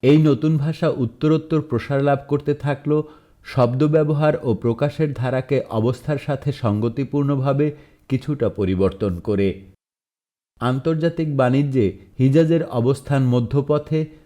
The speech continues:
তাই আরবের অন্যান্য অঞ্চল থেকে হিজাজে বিদেশিদের দ্বারা বেশি প্রভাবিত এবং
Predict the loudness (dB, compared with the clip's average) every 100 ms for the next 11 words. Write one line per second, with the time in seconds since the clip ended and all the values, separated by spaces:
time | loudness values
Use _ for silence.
0 | _ -2 4 4 2 -4 -20 -4 0 2
1 | 4 2 2 -2 0 0 0 0 -2 -2
2 | -2 -2 -6 -2 -4 -4 -12 0 2 4
3 | 4 2 0 0 0 -2 -4 -2 0 2
4 | 2 2 -2 -2 -4 -2 -2 -2 -2 -2
5 | -4 -4 -18 _ _ -2 2